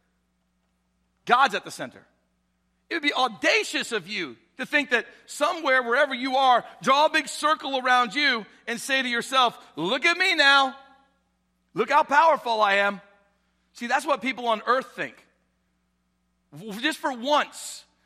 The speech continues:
go to Google and Google and ask for a picture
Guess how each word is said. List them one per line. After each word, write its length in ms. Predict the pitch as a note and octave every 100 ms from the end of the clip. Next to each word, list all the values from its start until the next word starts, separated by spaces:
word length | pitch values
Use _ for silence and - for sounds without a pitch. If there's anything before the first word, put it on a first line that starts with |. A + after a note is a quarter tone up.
| _ -
go 140 | D#4
to 100 | D#4
Google 560 | F#3+ C#4 A#3 G#3+ F#3+ _ -
and 180 | A#3 E3+
Google 500 | C#4+ D#4+ B3 G#3 G3+
and 120 | G3+
ask 280 | A#3 C#4+ -
for 120 | C#4+
a 60 | B3+
picture 460 | B3 C4+ A#3 G#3